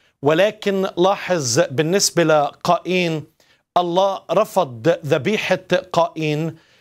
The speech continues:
لأنه ذبيحته كانت ذبيحة ذاتية،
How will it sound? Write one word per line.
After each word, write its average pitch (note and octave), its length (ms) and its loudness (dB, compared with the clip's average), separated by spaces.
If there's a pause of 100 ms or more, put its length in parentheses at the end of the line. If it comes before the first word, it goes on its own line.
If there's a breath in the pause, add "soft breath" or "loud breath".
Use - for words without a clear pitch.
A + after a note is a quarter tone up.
(140 soft breath)
لأنه E3+ 260 2
ذبيحته D#3+ 560 0
كانت E3+ 720 -2
ذبيحة D#3+ 800 0 (100)
ذاتية، D#3 800 0